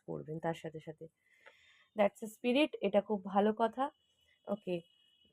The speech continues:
উম, এই যে বললাম আমি এখানে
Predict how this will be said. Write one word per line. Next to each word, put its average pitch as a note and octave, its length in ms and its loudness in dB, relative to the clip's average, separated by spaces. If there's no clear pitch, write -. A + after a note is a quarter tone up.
উম, G#3 1000 6
এই D#4 340 12
যে D#4 160 6
বললাম C#4 460 8
আমি C4+ 380 6
এখানে B3+ 560 6